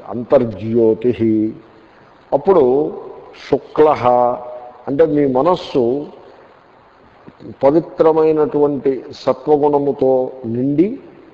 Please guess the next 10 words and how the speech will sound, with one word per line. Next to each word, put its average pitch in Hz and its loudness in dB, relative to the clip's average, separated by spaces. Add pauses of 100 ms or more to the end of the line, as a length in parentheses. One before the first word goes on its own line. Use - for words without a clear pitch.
(280)
చక్కగా 156 2
పవిత్రమైన 147 0
సంకల్పములను 127 -2
కలిగి 131 0
ఉంటుంది. 117 -6 (480)
రజోగుణ 147 4
వాసనలు, 135 0 (540)
తమోగుణ 139 2
వాసనలు 127 0
ఉండవు. 110 -4